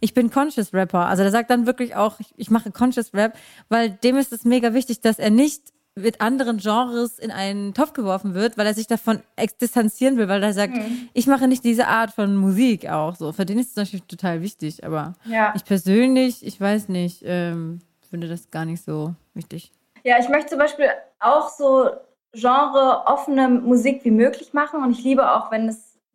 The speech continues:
Speaker 2: miteinander verschwimmt. Andererseits merke ich natürlich, wenn ich Musik hochladen will, dass ich sie ja automatisch in Genres einteilen muss. Zum Beispiel jetzt für ein Playlisten-Pitching oder, äh, wie auch immer, ne? Oder dass ich selber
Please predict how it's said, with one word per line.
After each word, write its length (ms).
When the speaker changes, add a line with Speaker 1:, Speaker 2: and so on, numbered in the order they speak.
Speaker 2:
miteinander 420
verschwimmt. 600
Andererseits 460
merke 180
ich 60
natürlich, 320
wenn 100
ich 140
Musik 260
hochladen 560
will, 200
dass 180
ich 120
sie 80
ja 100
automatisch 680
in 120
Genres 300
einteilen 540
muss. 220
Zum 80
Beispiel 300
jetzt 200
für 100
ein 560
Playlisten-Pitching 800
oder, 680
äh, 260
wie 120
auch 100
immer, 220
ne? 240
Oder 180
dass 160
ich 160
selber 840